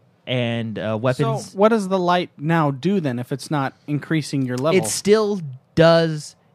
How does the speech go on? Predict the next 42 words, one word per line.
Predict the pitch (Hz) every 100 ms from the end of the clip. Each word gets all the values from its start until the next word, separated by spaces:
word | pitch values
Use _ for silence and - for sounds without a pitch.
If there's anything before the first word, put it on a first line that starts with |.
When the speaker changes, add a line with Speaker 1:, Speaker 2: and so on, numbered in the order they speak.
| 151
Speaker 1:
give | 123 151
you | 147 139
bonuses. | 131 127 139 139 -
That's | 135 151
why | 160
I'm | 147
not | 135
too | - 123
sure | - 110
on | 101
it. | 98 -
That's | 117
why | 131
I | 113
compare | 113 104 110
it | 98
to | - 101 101 -
item | 107 110 113
level. | 110 117 131
It's | - -
kinda | - 110
similar | 107 107 107
to | 101 -
that, | 104 101
Speaker 2:
So | -
Speaker 1:
I | 190
Speaker 2:
it's | -
still | 208 214
Speaker 1:
feel. | 196 202
Speaker 2:
give, | - -
is | 180 180
it, |
Speaker 1:
Now, | 165 160
I | - 160
Speaker 2:
is | 202
it |
Speaker 1:
think | 190
it | 156
Speaker 2:
increasing | 233 220 220
your | 208 190
level | 180 185
still? | 208 - 226 262